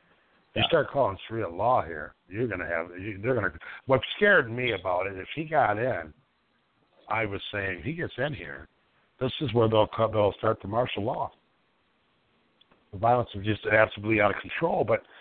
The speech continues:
Speaker 1: they, 'cause the, the people in the cities have realized they don't want this. These people might be liberal, being played their whole life and enslaved by a free handout, but they are
Speaker 2: Right.
Speaker 1: Christians.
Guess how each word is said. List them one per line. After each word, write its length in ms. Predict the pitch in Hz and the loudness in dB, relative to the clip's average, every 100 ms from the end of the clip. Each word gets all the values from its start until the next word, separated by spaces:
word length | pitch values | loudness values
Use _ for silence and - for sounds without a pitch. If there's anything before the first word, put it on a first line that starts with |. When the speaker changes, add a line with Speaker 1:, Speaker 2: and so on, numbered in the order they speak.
| - - _ - | -20 -20 _ 0
Speaker 1:
they, 240 | 120 117 | 2 2
'cause 200 | - 113 - 127 | -2 -8 -10 -2
the, 100 | 123 - | -2 -2
the 100 | 131 | -6
people 340 | 117 170 170 160 | -2 0 4 2
in 60 | 127 | 2
the 60 | - | -4
cities 340 | 190 196 175 113 | -4 0 -2 0
have 180 | 123 113 | 0 2
realized 500 | 180 180 123 120 107 | 2 4 4 2 -4
they 120 | 156 | -4
don't 200 | 185 127 | -4 -6
want 280 | 98 98 - | -6 -6 -10
this. 120 | 131 - | -14 -10
These 120 | 190 - | -10 -8
people 260 | 220 165 | -8 -6
might 320 | 139 131 131 | 0 0 0
be 160 | 110 110 | -2 -4
liberal, 460 | 101 131 113 107 98 | 0 0 2 -2 0
being 240 | 110 95 | -4 -4
played 320 | - 135 120 90 | 2 4 4 2
their 120 | 95 | -2
whole 320 | 90 117 101 | 4 4 4
life 220 | 98 113 110 | 2 0 0
and 100 | 98 | -8
enslaved 600 | 82 - - 117 123 120 | -10 -14 -4 2 2 2
by 100 | 90 | -2
a 80 | - - | -2 -2
free 200 | 110 92 | -4 -4
handout, 600 | 107 135 90 76 - - _ - - - - - | -2 -2 -2 -4 -6 -8 _ -20 -20 -20 -16 -6
but 140 | 113 | 2
they 160 | 120 120 | 6 6
are 180 | 156 | 6
Speaker 2:
Right. 120 | 123 - | 4 -2
Speaker 1:
Christians. 540 | 131 139 - 143 139 | -6 -6 -8 -16 -18